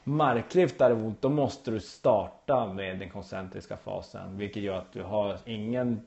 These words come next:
plyometrisk effekt i marklyften. Du måste ha en högre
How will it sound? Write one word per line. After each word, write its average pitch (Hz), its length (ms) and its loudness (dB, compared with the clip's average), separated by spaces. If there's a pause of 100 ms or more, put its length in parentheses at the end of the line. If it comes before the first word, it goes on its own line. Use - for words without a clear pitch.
(120)
plyometrisk 127 1120 -6
effekt - 580 -6
i 120 80 -8
marklyften. 113 840 -6
Du 107 80 -6
måste 107 300 -8
ha 95 380 -6 (280)
en 104 140 -10
högre 101 580 -4